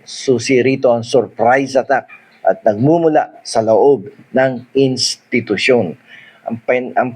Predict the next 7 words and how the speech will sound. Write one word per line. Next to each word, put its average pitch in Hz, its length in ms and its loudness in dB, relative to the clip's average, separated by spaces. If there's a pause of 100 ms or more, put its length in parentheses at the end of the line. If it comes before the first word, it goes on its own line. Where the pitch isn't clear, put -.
pinaka-importante 131 1900 2
dito 123 320 0
yung 127 240 4
sweep 147 720 0 (720)
attack, - 400 -4 (400)
no, 127 160 -8 (320)
against 110 720 -4